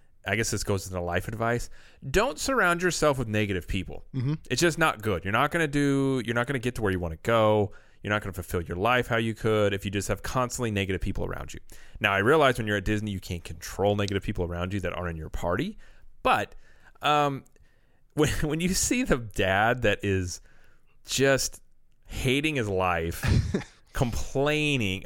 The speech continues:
Speaker 1: first off, it's like, listen, man, like, okay, I know it's a lot of money. I get it. We all paid it. But, um, Jeremy and I have talked about it many times. You're still getting a lot for your money.
Speaker 2: Yeah.
Speaker 1: You're not gonna be able to go to, like, Barbados and spend less.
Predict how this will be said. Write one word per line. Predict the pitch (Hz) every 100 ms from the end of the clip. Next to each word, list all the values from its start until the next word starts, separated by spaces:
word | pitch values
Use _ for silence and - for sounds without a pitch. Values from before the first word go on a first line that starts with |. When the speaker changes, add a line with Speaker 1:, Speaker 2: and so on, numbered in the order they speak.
| 170
Speaker 1:
first | 262 226 -
off, | 101 87 87 -
it's | 127 120
like, | 123 107 -
listen, | - 139 110 90
man, | 85 80 78 - -
like, | 120 -
okay, | 120 98 80 - - - - - - _ -
I | 117 123
know | 131 131
it's | 123
a | 123
lot | 107 98
of | 92
money. | 87 87 85 - -
I |
get | 92 95 87
it. | 78
We | 87
all | 117 175
paid | 160 165 175
it. | - - -
But, | - 170 92 80 - - - -
um, | 101 107 101 95 87 82 - - - 117
Jeremy | 101 147
and | 190
I |
have |
talked | 170 170
about | 165
it |
many | 156
times. | 160 170 117
You're | 151 175
still | - 240 269
getting | 233 208
a |
lot | 170 156
for | -
your | 101
money. | 92 101 85 - -
Speaker 2:
Yeah. | 104 - _ _ _ -
Speaker 1:
You're | 123
not | 143 180
gonna | 196
be | 185
able | 165
to | 131
go | 139
to, | 139 143
like, | 120 104 101
Barbados | 113 98 101 120 87 82 -
and | 95
spend | - 113
less. | 113 87 - - -